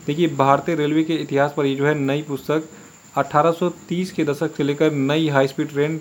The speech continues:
ट्रेन एटीन और प्रधानमंत्री मोदी की महत्वाकांक्षी बुलेट ट्रेन परियोजना के राष्ट्रीय ट्रांसपोर्टर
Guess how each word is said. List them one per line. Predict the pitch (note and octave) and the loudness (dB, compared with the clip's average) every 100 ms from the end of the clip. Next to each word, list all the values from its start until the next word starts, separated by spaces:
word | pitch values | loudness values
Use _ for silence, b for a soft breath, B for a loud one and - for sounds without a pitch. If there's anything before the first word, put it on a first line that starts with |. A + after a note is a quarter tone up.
| - | -6
ट्रेन | D3+ D#3 - | -4 -4 -2
एटीन | C#3+ D#3 D#3 | -2 0 0
और | D3+ | 0
प्रधानमंत्री | D3+ C3+ C3+ C3+ C3+ D3+ | -2 2 4 4 0 -4
मोदी | C#3 C3+ C#3+ | -2 -2 0
की | D#3 D#3+ | -2 -2
महत्वाकांक्षी | D3 C3+ C3 C3 D3+ D3 C3+ C#3 D#3 | -2 -2 -2 -2 -4 -2 -4 0 -2
बुलेट | C3 C#3 C#3+ | 2 2 2
ट्रेन | C#3+ C#3+ | 0 -2
परियोजना | C#3 C3 C3 C#3 | 0 0 0 -2
के | D3 E3+ F#3+ B B B B | -2 -2 -4 B B B B
राष्ट्रीय | C#3 C#3 C#3+ D3+ - F3+ | 2 4 2 2 -2 -4
ट्रांसपोर्टर | F3+ D3 C#3 C#3+ C#3+ D#3+ | -2 -4 -4 -4 0 -2